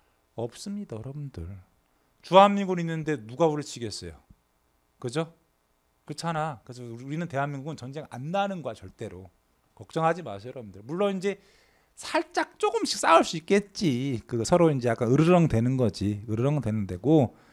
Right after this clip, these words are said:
전쟁은 못 나지. 우크라이나는 왜 전쟁 났어요? 미군 없잖아.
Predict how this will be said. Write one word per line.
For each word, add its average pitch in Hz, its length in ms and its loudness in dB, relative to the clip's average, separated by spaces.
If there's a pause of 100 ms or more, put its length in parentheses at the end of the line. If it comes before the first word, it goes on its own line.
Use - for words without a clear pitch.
(220)
전쟁은 127 480 2
못 101 160 -6
나지. 110 340 -6 (240)
우크라이나는 208 720 10
왜 170 100 6
전쟁 127 280 0
났어요? 90 420 -4 (460)
미군 165 320 4
없잖아. 101 600 0